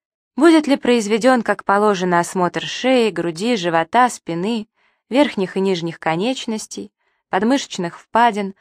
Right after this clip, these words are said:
складок кожи под молочными железами, промежности и области заднего прохода? Обратит ли судмедэксперт особое внимание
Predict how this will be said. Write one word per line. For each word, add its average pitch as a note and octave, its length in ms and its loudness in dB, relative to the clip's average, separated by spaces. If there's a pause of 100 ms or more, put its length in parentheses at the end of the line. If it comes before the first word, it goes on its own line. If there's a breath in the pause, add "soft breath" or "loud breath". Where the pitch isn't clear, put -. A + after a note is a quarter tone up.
(160)
складок A#3 540 0
кожи B3 360 2
под F#3 200 -6
молочными G3 640 -2
железами, F3+ 640 -6 (640)
промежности A#3 800 0
и F#3+ 80 0
области F#3+ 460 -2
заднего E3+ 440 0
прохода? F#3+ 640 -6 (1400)
Обратит C4+ 500 2
ли A3 100 0
судмедэксперт G3 920 -2
особое F3 480 -4
внимание G3 640 -4